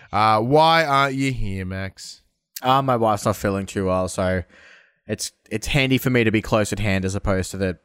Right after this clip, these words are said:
Speaker 2: twenty-minute drive to and from
Speaker 1: Yeah, it's
Speaker 2: the
Speaker 1: fine.
Speaker 2: studio.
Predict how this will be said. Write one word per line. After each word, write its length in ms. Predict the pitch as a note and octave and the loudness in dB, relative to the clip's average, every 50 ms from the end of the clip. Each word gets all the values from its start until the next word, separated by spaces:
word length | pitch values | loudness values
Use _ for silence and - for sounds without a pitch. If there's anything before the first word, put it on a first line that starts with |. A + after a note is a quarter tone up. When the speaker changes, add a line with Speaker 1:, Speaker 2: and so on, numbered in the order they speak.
| _ _ | _ _
Speaker 2:
twenty-minute 440 | - - A2+ G2+ F#2+ F#2+ F2+ F2 E2 | -6 -4 -2 -2 0 -2 -2 -4 -4
drive 420 | - G#2 G2 F#2 F#2 F#2 F2+ - - | -2 0 0 0 0 0 -4 -6 -10
to 160 | - - G2+ | -8 -6 -4
and 120 | F2+ F2 - | -4 -6 -4
from 360 | - G2+ F#2+ F#2 F#2 F#2 F#2 - - - - - - _ _ _ _ | -4 -2 -2 -2 -4 -6 -8 -12 -12 -14 -18 -20 -20 _ _ _ _
Speaker 1:
Yeah, 340 | D4+ D4+ D4 C4+ C4+ C4+ B3+ - _ _ - | -4 0 2 2 2 0 -4 -8 _ _ -14
it's 140 | C#4 - - | -10 -10 -6
Speaker 2:
the 60 | G2+ | -4
Speaker 1:
fine. 100 | G#3+ - | -4 -4
Speaker 2:
studio. 280 | - G#2 G#2+ G#2 G#2 | -2 -2 -2 -4 -4